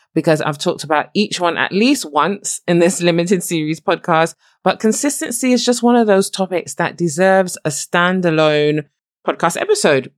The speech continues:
because it's so important. So bear with me and let's get into it. The first area you need to be consistent in is your messaging. So are you clear about the purpose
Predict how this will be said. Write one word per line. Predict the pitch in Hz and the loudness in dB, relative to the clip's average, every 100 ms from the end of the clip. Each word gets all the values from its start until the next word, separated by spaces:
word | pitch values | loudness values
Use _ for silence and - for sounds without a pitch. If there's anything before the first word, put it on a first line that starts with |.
| _ | _
because | 123 - - 151 147 - | -14 -8 -2 0 0 -4
it's | 147 - | -6 -4
so | - 143 131 - | -2 0 0 -4
important. | 131 120 123 - 65 - _ _ _ | -6 -4 -8 -6 -8 -12 _ _ _
So | - 165 151 147 - _ - | -2 2 4 4 0 _ 0
bear | 185 202 208 | 4 4 2
with | 202 202 | 0 0
me | 143 123 165 247 _ _ _ _ | -2 0 -2 -4 _ _ _ _
and | 156 156 147 147 143 147 | 0 2 2 0 -2 -2
let's | 147 139 - | -2 -2 -4
get | 151 98 | -6 -4
into | 117 113 107 | -6 -6 -8
it. | 53 - _ _ _ 175 | -10 -12 _ _ _ -4
The | |
first | 170 _ 214 233 - - - | -4 _ 2 2 0 -4 0
area | 180 170 156 156 151 | 2 2 2 2 2
you | 151 147 156 | -2 -6 -4
need | 156 165 165 170 | -2 -2 -2 -4
to | - | -6
be | 143 | -8
consistent | - 139 - 139 - 131 | -4 -4 -4 -6 -6 -8
in | - 139 - | -2 -2 -2
is | 143 139 | -4 -4
your | 131 | -4
messaging. | 123 - - 80 - _ _ _ _ | -4 -8 -10 -10 -10 _ _ _ _
So | - 165 - | 0 0 2
are | 180 214 | 0 2
you | 247 240 | 0 0
clear | 214 190 | 2 2
about | 165 151 | 2 0
the | 147 | -4
purpose | - 170 165 - 151 | -4 -2 -2 -2 -4